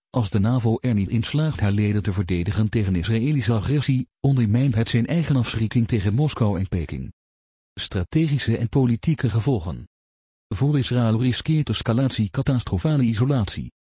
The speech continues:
Het aanvallen van schepen met een voormalige premier, zittende wetgevers en wereldberoemde activisten zou claims van zelfverdediging verscheuren. Het zou de blokkade ontmaskeren als collectieve bestraffing. Voor de vloot is onderschepping zelf een succes,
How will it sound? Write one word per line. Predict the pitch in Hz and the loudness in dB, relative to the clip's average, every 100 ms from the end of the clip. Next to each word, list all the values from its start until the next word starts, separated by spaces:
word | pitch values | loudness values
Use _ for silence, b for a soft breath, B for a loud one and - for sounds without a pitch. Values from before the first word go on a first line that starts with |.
| _ _ | _ _
Het | 101 139 | -2 0
aanvallen | - 131 87 80 98 | 0 0 0 0 0
van | 113 | 0
schepen | 98 - 92 107 110 | -2 0 -2 2 2
met | 104 | 2
een | 113 | 0
voormalige | 95 101 139 143 113 | 2 2 2 0 -2
premier, | - 127 131 76 62 _ - | 0 2 2 0 -6 _ -8
zittende | 92 117 113 104 | 0 0 2 0
wetgevers | 110 143 175 127 87 87 | 0 0 0 0 0 0
en | 101 | 2
wereldberoemde | 107 156 127 92 113 143 143 | 2 2 0 0 0 2 0
activisten | 127 - 101 95 87 117 | 0 0 0 0 2 0
zou | 131 120 | 2 0
claims | - 143 127 | 0 0 0
van | - 120 | 0 0
zelfverdediging | 101 151 127 123 120 107 110 | 2 0 2 0 2 2 0
verscheuren. | 104 - 85 69 80 90 _ _ _ | 0 -2 -2 -4 -8 -12 _ _ _
Het | - 143 | -2 0
zou | - 131 | 0 0
de | 123 | 2
blokkade | 104 104 120 117 117 | 0 0 0 0 2
ontmaskeren | 107 107 143 - 131 117 | 0 2 0 0 0 0
als | 92 | 0
collectieve | - 113 98 - 151 113 | -2 -2 0 0 -2 0
bestraffing. | 101 - 139 82 65 58 _ _ _ _ _ _ | -2 -2 -2 -2 -6 -8 _ _ _ _ _ _
Voor | 110 101 120 | -4 0 2
de | 113 | 2
vloot | 139 160 147 | 2 0 0
is | 107 | -2
onderschepping | - 165 123 92 117 127 | 0 0 0 -2 0 0
zelf | - 143 131 | 2 2 2
een | 110 | 0
succes, | - - 90 107 - | -2 -4 -4 -4 -6